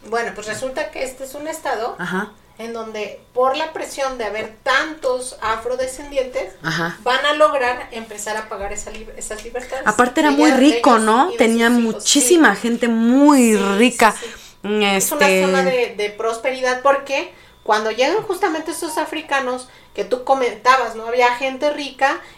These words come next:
Speaker 1: que empezó a invertir en plantíos.
Speaker 2: Ujú.
Speaker 1: Era un sitio en donde, eh, la fertilidad de la tierra y estos lodazales, estas zonas como de lodo,
Speaker 2: Sí.
Speaker 1: permitían que se plantara arroz,
Speaker 2: Ujú.
Speaker 1: ¿no?
Speaker 2: Arroz, arroz, más
Speaker 1: Arroz
Speaker 2: arroz.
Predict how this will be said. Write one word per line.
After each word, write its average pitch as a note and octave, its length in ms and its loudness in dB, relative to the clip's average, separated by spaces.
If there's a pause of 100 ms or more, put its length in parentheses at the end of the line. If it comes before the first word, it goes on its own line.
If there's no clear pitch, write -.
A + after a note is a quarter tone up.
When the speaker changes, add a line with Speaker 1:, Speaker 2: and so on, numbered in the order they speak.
Speaker 1:
que A#3 80 2
empezó A#3 340 -2
a C4+ 60 -2
invertir D4 640 -4
en A3+ 200 -6
plantíos. A3 680 -4
Speaker 2:
Ujú. F3 320 0
Speaker 1:
Era C4+ 200 2
un D4+ 240 -4
sitio D#4+ 560 -2
en C#4+ 200 -4
donde, G#3+ 920 -2
eh, A3 40 -4
la A3 140 -2
fertilidad A#3+ 560 -4
de E4 60 0
la D#4+ 180 0
tierra C4+ 460 0
y C4+ 180 -8
estos E4 380 -4
lodazales, A#3 600 -2
estas D4 220 -6
zonas C#4 300 -6
como A3+ 240 -8
de G3+ 120 -6
lodo, G#3 400 -4
Speaker 2:
Sí. F#3+ 300 0
Speaker 1:
permitían C4+ 760 0
que C#4+ 160 -8
se C4+ 140 -6
plantara A3+ 760 0
arroz, C#4 340 -2
Speaker 2:
Ujú. D#3+ 280 -4
Speaker 1:
¿no? D#3 420 -6
Speaker 2:
Arroz, D#3+ 460 2
arroz, D#3 340 4
más D#3+ 220 4
Speaker 1:
Arroz C#3+ 180 4
Speaker 2:
arroz. F3 380 4